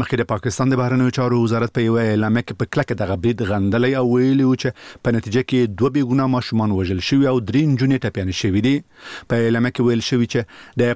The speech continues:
پاکستان پر ملي حاکمیت دغه تیری بشپړ د نه منلو دی او کیدای شي جدي عواقب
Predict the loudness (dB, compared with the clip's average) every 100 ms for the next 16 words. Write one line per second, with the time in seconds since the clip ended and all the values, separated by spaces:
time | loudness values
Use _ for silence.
0 | -2 -4 -2 -2 0 2 2 2 0 0
1 | 0 0 -2 -2 -2 0 -2 0 0 2
2 | 0 0 -4 -2 -2 0 2 2 2 0
3 | -2 0 0 0 -2 0 2 2 0 0
4 | 0 0 0 0 -4 -4 -6 -2